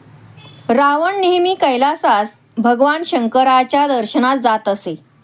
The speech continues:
तो पुष्पक विमानात बसून जाई. एकदा तो असाच चालला असता नंदीने त्याला अडवले.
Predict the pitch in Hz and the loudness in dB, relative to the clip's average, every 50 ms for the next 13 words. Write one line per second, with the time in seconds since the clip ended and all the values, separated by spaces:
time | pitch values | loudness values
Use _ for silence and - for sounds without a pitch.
0 | _ _ _ _ _ _ _ - 254 277 320 349 339 - - 233 220 220 - - | _ _ _ _ _ _ _ -2 0 0 0 0 -2 -2 0 0 0 -2 -4 -4
1 | - 311 - - 359 294 285 277 277 269 262 277 285 262 233 233 226 - 233 247 | -4 -4 -4 -2 -2 0 2 2 2 2 0 0 0 0 0 -2 -2 -2 0 0
2 | 269 262 247 220 175 139 - _ _ _ _ _ _ _ _ _ _ _ _ _ | 2 2 0 -2 -4 -10 -16 _ _ _ _ _ _ _ _ _ _ _ _ _
3 | _ - 269 302 294 277 370 370 370 370 370 359 370 381 370 - - - 247 285 | _ -4 -2 -2 0 0 0 0 0 0 0 2 4 4 2 2 0 -2 0 0
4 | 285 294 320 320 - - 339 269 233 226 226 277 302 302 302 294 - - 262 220 | 0 0 0 -2 -2 -2 0 0 2 2 0 0 0 0 -4 -4 -4 -2 0 0
5 | 185 170 - - - - 233 247 247 247 247 285 311 320 349 370 349 - 240 214 | -2 -4 -8 -10 -6 -2 0 2 4 4 4 2 2 0 -2 -2 -2 -2 0 2
6 | 226 254 330 339 277 233 202 196 180 165 | 2 2 2 0 0 0 -2 -2 -4 -8